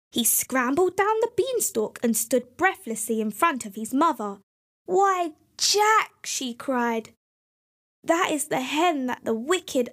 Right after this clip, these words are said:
ogre stole from your poor father. Now our troubles are over." But although Jack and his mother became quite wealthy,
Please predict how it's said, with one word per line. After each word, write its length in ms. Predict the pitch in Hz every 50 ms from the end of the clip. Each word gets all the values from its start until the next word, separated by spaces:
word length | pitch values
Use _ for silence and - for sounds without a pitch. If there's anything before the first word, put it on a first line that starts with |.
| - -
ogre 340 | 302 330 339 320 - - 247
stole 400 | 233 - - - 269 269 294 302
from 320 | 294 - 320 311 311 311
your 300 | 294 262 247 254 269 285 277
poor 240 | - 339 349 359 359
father. 720 | - - - 381 392 403 392 381 - 247 226 220 220 233 _ _ _ _ _ _ _ _ _ _ -
Now 380 | 247 269 330 339 339 311 294 294
our 140 | 277 - -
troubles 580 | - - - 320 330 339 339 294 285 269 -
are 120 | 269 - - _ -
over." 640 | 320 349 392 403 339 294 269 254 240 233 233 240 - _ _ _ _ _ _ _ _ _ _ _ _ _ -
But 260 | - 247 - - - -
although 480 | - 254 247 240 220 285 330 381 466 466 480
Jack 360 | - 440 415 - - - - -
and 140 | 240 233
his 200 | 226 - 247 233
mother 520 | 247 262 285 277 233 226 202 - 202 220 - _ -
became 560 | 226 233 233 - 247 240 233 233 233 226 226 - -
quite 560 | - - - 240 247 302 381 - - - -
wealthy, 680 | 285 302 339 359 339 320 - - - - - - - -